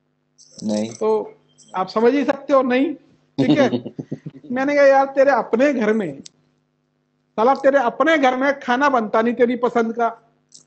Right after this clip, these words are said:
Speaker 2: और तू चाहता तेरी पसंद से देश में लॉ बन जाए?"
Speaker 1: <laughs>
Speaker 2: ठीक है, तो चलेगा नहीं भाई। अब मुद्दा ये है कि जब तक कर रहे हो, कर लो।
Speaker 1: हम्म।
Speaker 2: चोरी है।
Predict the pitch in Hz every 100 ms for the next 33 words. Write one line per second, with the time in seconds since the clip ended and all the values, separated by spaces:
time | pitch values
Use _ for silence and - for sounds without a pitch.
0 | _ - 240 233 302 294 285 262 294 285
1 | 285 294 277 277 277 294 277 262 302 277
2 | 240 285 359 392 330 190 - _ _ _
3 | _ _ _ _ - - 160 - - 147
4 | - 143 - - _ _ - - _ _
5 | _ _ _ _ _ _ _ _ _ 247
6 | 254 330 - - _ - 277 277 269 302
7 | 320 285 240 190 185 185 _ _ 208 233
8 | 247 214 214 - 302 247 285 349 - -
9 | - - 302 226 151 240 - - 311 320
10 | 294 269 247 214 170 - _ _ _ -
11 | 208 190 208 226 - _ _ _ _ _
12 | _ - 202 170 - 294 311 349 254 175
13 | 160